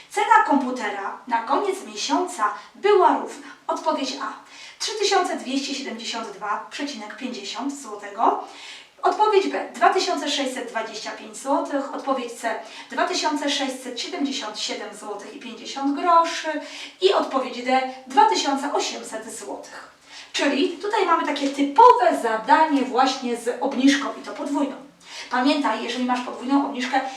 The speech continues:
nie wolno procentów sumować. Trzeba najpierw zrobić pierwszą obniżkę, później drugą. Czyli tak, najpierw nasz komputer kosztował trzy tysiące pięćset złotych, to było sto procent.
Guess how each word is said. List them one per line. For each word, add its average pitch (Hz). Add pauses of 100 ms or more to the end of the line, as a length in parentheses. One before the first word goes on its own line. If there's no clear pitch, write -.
(120)
nie 285
wolno 370
procentów 370
sumować. - (220)
Trzeba 262
najpierw 254
zrobić 220
pierwszą 302
obniżkę, 403 (220)
później 247
drugą. 269 (440)
Czyli 415
tak, - (340)
najpierw 320
nasz 302
komputer 233
kosztował 320
trzy -
tysiące 247
pięćset 262
złotych, -
to 269
było 381
sto - (240)
procent. -